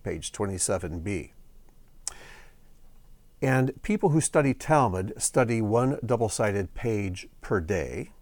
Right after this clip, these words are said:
seven days a week, and if you stay in this schedule, it'll take you about seven and a half years to get all the way through the Talmud, just to read it and study it.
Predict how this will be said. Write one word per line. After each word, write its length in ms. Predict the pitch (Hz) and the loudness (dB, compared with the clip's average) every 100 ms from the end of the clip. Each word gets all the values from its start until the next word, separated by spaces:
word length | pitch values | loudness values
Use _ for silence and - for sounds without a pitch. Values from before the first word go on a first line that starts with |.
| - - - - - - - | -20 -20 -20 -20 -20 -18 -14
seven 460 | - - 117 139 123 | -6 0 2 2 2
days 300 | 107 92 85 | 2 0 -2
a 80 | 85 | -4
week, 300 | 71 87 - - - - - - - - | -6 -10 -14 -20 -20 -20 -20 -20 -20 -8
and 140 | 127 127 | -2 0
if 60 | |
you 100 | 127 | 0
stay 320 | 117 - 160 | -2 2 2
in 140 | 180 170 | 4 2
this 140 | 139 | 0
schedule, 480 | - - 139 120 110 | 0 2 0 2 -2
it'll 120 | 101 | -2
take 320 | 101 127 135 | -2 -2 -2
you 100 | 147 | -2
about 280 | 120 110 - | 0 0 0
seven 440 | - - 123 127 123 | -2 0 0 0 -2
and 140 | 104 | -2
a 60 | 95 | -4
half 420 | - 113 101 - | -4 -4 -4 -4
years 640 | 98 113 120 80 71 78 | -2 0 0 0 -4 -6
to 100 | - | -6
get 200 | 92 95 | -4 -2
all 320 | 92 101 107 | 0 2 2
the 80 | 104 | 0
way 220 | 92 90 | -2 -4
through 640 | 87 - 104 87 82 82 87 | -6 -6 -4 -2 -4 -6 -10
the 80 | - | -12
Talmud, 480 | - 117 87 - - | -6 -4 -4 -8 -14
just 260 | - 92 - | -12 -10 -6
to 80 | |
read 200 | 98 90 | -6 -4
it 100 | 82 | -8
and 100 | 95 | -10
study 340 | - - 85 62 | -10 -6 -6 -6
it. 140 | - | -16